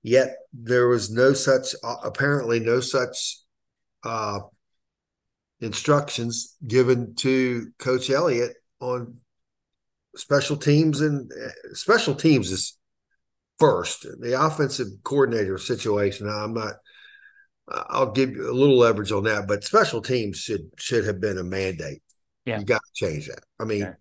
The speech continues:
Speaker 1: to me, if that's not done, then somebody's not, somebody sleep at the switch there.
Speaker 2: Even if you just shuffle positions around, keep Gaither on as running backs coach, maybe re-, maybe
Speaker 1: You don't have to
Speaker 2: assign
Speaker 1: fire somebody. Just, just do what Vanderbilt did. Demote 'em.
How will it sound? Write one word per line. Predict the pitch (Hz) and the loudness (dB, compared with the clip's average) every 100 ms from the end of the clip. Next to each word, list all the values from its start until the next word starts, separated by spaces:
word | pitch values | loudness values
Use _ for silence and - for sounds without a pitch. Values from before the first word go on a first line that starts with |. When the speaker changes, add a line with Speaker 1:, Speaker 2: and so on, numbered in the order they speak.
| _ | _
Speaker 1:
to | 131 | 0
me, | 135 185 147 | 6 6 6
if | 123 - | 2 4
that's | 165 - 208 | 4 4 2
not | 185 151 - _ _ _ _ _ _ _ _ - | 2 0 -6 _ _ _ _ _ _ _ _ -6
done, | 92 143 127 104 95 | 4 6 6 2 -2
then | 113 101 | -4 0
somebody's | 180 233 202 127 107 | 2 2 2 0 -2
not, | 127 120 - | -2 -4 -2
somebody | 202 214 147 | 0 2 2
sleep | - 139 131 | 4 2 2
at | 113 | -8
the | 87 | -10
switch | - 98 78 - | -12 -12 -12 -16
there. | - - | -14 -2
Speaker 2:
Even | 175 220 | 2 4
if | 220 190 | 4 2
you | 156 | -2
just | 165 - | -2 0
shuffle | 165 160 160 | 0 2 0
positions | 139 123 135 135 | -2 -2 -2 -4
around, | 113 117 104 | -4 -4 -4
keep | - 151 | -4 -4
Gaither | 139 139 135 120 | 0 -2 0 -2
on | 120 | -2
as | |
running | 110 110 104 | -2 -4 -2
backs | 104 101 | -2 0
coach, | 113 107 - _ _ _ _ - | 0 0 -2 _ _ _ _ -4
maybe | 127 127 | 0 2
re-, | 117 117 123 | 2 0 0
maybe | 127 143 | 2 2
Speaker 1:
You | |
don't | 320 311 | 4 4
have | 135 | 4
to | 131 | 2
Speaker 2:
assign | |
Speaker 1:
fire | 123 143 185 | 4 4 4
somebody. | 147 151 127 _ 123 117 147 | 4 4 0 _ 0 2 0
Just, | 165 170 147 | -2 -4 -4
just | 180 - | -4 -2
do | 160 | 0
what | 165 160 165 | 0 0 0
Vanderbilt | 214 180 104 101 | 0 0 -4 -6
did. | 95 92 | -4 0
Demote | 127 175 220 | 4 4 4
'em. | 147 | 0